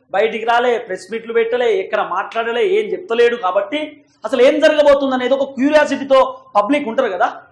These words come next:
ఇవన్నీ కూడా కేసీఆర్ ఇరవై ఏడవ తారీఖు చెప్పబోతున్నాడు, అన్ని కూడా తెర ముందుకు తీసుకురాబోతున్నాడు అనేది మాత్రం ఒక చర్చ నడుస్తుంది. చూడాలి ఏం జరగబోతుంది ఇరవై ఏడవ తారీఖు. మొత్తానికి అయితే పర్మిషన్ వచ్చింది,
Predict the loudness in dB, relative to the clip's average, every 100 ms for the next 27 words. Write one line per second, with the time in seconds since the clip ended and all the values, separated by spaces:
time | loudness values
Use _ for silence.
0 | _ -4 -2 0 0 2 4 2 4 2
1 | 2 0 2 4 6 6 6 4 2 2
2 | 2 2 0 -14 _ -2 2 6 4 4
3 | -2 -4 -2 -2 0 0 0 0 -2 -6
4 | -8 0 2 2 0 -2 -2 -2 -6 -2
5 | -2 -4 -12 _ _ -20 -10 -8 -4 -4
6 | -4 -8 -14 -14 _ _ -4 2 4 4
7 | 2 4 4 4 0 0 0 4 4 2
8 | 0 -2 -4 -4 -2 0 2 2 0 -2
9 | -2 -2 -4 -4 -8 -10 -12